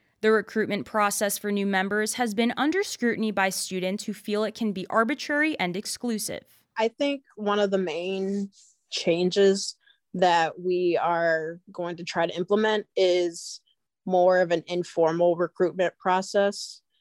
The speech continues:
Speaker 2: um, that allows for potential new members to really get to know the chapters, um,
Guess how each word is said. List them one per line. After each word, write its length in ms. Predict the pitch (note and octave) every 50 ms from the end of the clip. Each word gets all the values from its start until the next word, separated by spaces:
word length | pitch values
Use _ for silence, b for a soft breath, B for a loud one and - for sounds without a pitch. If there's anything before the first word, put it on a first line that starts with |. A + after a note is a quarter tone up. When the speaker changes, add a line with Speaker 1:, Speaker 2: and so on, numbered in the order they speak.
| _ _ _ _ _ -
Speaker 2:
um, 480 | F#3+ F#3 F3 E3+ E3 D#3+ E3+ F3 F3+ E3+
that 200 | F3 F3 F3 D#3+
allows 760 | - F3+ F3+ E3+ F#3 F3+ F3 F3 F3+ F3 F3+ F3+ F3+ - - - -
for 580 | - F3 F3 F3 E3+ E3 E3+ E3+ E3+ E3+ E3+ - _
potential 480 | - F3+ - G3+ F#3 F3 - - - F#3+
new 80 | F3
members 420 | F3+ F3 E3 E3+ E3+ F3+ F3+ F3 -
to 160 | - - F3+
really 260 | F3 F3 E3+ F3 F3
get 200 | F3 F3 E3+ -
to 180 | - - F#3+ F3+
know 380 | F3+ F3 E3+ F3 F3+ F3 F3+
the 80 | F3 F3
chapters, 920 | - - F#3+ F#3 F#3+ F#3+ _ - G3+ G3 G3 G#3 G#3+ A3 - - - - _ _ _ _ _ _ _ _ _ _ _ _ _ -
um, 480 | F#3+ F3+ E3 D#3+ F#2 F#2+ F2+ - -